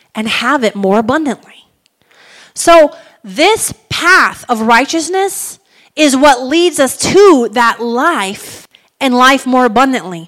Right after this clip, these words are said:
If you're not experiencing that life and life more abundantly, then you need to make some adjustments in your life.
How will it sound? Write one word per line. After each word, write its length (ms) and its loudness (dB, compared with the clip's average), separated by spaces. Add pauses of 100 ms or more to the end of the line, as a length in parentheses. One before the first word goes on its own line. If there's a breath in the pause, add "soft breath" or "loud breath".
(160 soft breath)
If 160 -4
you're 260 6
not 260 6
experiencing 920 0 (220 loud breath)
that 320 2
life 760 -2
and 160 -2
life 300 0
more 160 2
abundantly, 800 -4 (460 soft breath)
then 600 2 (800 soft breath)
you 140 -4
need 120 0
to 40 0
make 180 -4
some 120 -8
adjustments 560 -6
in 80 -18
your 100 -18
life. 480 -20